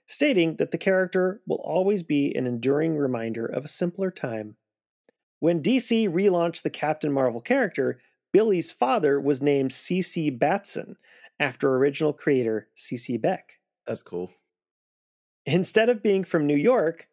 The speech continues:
Speaker 1: in the new telling, he was now from Fawcett City, after Fawcett Comics, and later worked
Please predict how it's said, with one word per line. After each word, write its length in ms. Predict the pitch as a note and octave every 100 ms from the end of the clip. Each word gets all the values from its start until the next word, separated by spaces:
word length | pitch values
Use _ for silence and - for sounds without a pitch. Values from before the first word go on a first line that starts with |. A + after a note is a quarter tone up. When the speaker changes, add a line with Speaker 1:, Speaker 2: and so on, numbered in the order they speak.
| _
Speaker 1:
in 140 | D#3
the 60 | D3+
new 340 | D#3 D#3+ D3+
telling, 600 | D3 - G#3 D#3 C3+ C#3+ - _
he 160 | _ D#3
was 160 | D#3 D3
now 240 | D#3 F3
from 240 | F3 C#3+
Fawcett 500 | B2+ - A#2+ A2 -
City, 460 | - D4 B3 - - -
after 240 | - -
Fawcett 440 | A2+ A#2+ A2+ - -
Comics, 420 | A#3 E3+ E3 - _ _ _ -
and 180 | F3 G3+
later 260 | D4 A3+
worked 380 | G3+ A#3 F3+